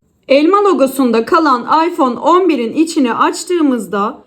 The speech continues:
birçok eksik parça olduğunu fark ettik. Bunun sebebi de koruma demirlerinin takılmamış olmasıdır.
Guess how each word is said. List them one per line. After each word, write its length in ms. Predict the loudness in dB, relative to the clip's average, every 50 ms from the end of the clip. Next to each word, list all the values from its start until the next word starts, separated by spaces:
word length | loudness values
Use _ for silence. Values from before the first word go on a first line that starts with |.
| _ _ _ 0
birçok 480 | 4 4 4 4 2 0 -4 -4 -4 -2
eksik 420 | -4 -4 -4 -4 -6 -6 -4 -2
parça 340 | 0 0 0 0 -2 -2 -2
olduğunu 440 | 0 0 0 0 0 0 -2 -2 -2
fark 340 | -2 -2 -2 -2 -2 -4
ettik. 440 | -4 -6 -4 -6 -8 -10 -10 -12 -20 _ _ _ _ _ _
Bunun 280 | -4 -2 -2 -2 -2 -4
sebebi 500 | -4 -4 -4 -4 -2 -2 -4 -2 -2 0
de 180 | -2 -2 -2
koruma 420 | -4 -6 -6 -4 -4 -4 -6 -4 -4
demirlerinin 640 | -6 -6 -6 -6 -8 -8 -8 -8 -8 -8 -10 -10 -10
takılmamış 640 | -10 -12 -12 -10 -10 -8 -8 -8 -10 -12 -14 -16 -14
olmasıdır. 800 | -14 -14 -14 -14 -16 -18 -20 -20 -20 -20 -18 -18 -18 -20 -20